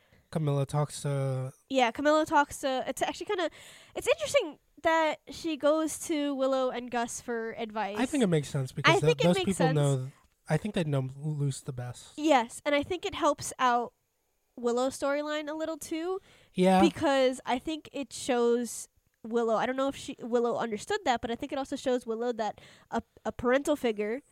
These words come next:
Speaker 1: Was what she was missing.
Speaker 2: Yeah, um, no, not, no, not that. I
Speaker 1: No,
Speaker 2: mean, like
Speaker 1: no, no, she was missing her own, the,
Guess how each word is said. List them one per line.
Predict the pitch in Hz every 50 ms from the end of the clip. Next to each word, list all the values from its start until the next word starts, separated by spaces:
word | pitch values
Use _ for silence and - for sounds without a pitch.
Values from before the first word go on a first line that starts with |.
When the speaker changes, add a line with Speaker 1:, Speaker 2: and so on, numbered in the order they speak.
| -
Speaker 1:
Was | 196 175 160 143
what | 147 151 -
she | - 160
was | 143 131
missing. | 123 127 120 - - 123 120
Speaker 2:
Yeah, | 269 269 - 220 196 - _ _ -
um, | 269 262 254 247 240 226 214 214 220 233 _ _ -
no, | 269 349 349
not, | 294 285 269 -
no, | - 254 277 269 240
not | 240 269 294 -
that. | 226 226 208
I | -
Speaker 1:
No, | 208 196 196
Speaker 2:
mean, | 190 156
like | 160
Speaker 1:
no, | 180 208 196
no, | 185 196 180
she | - - 185
was | 165 143
missing | 143 160 151 - 156 139
her | 143 139 135 135
own, | 135 131 131 - - - _ _ _ -
the, | 170 165 156 156 151 151 156 156